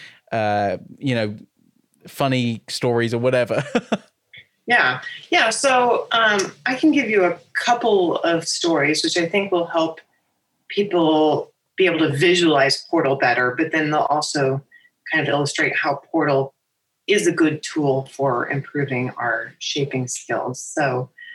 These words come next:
Speaker 2: um, we have those six foundational skills that I mentioned that we teach people, um, to help make them better shapers. And one of them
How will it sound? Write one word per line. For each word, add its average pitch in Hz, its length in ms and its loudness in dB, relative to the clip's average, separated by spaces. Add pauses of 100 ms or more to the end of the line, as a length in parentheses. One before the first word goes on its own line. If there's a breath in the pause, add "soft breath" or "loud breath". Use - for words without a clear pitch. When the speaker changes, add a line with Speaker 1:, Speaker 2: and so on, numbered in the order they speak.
(300 loud breath)
Speaker 2:
um, 147 460 0
we 185 100 0
have 208 180 0
those 185 240 -2
six - 600 -4 (640)
foundational 160 800 0
skills - 800 -4 (320)
that 143 100 -2
I 135 80 0
mentioned 127 640 -4
that 131 160 -4
we 123 260 -2 (260)
teach 320 260 -2
people, - 520 -2 (460 loud breath)
um, 127 340 -4 (180)
to - 120 -20
help 143 160 -2
make 131 220 -2
them 127 120 -4
better 123 260 -2
shapers. 160 440 -2
And 202 120 4
one 240 140 4
of 240 140 0
them 170 260 0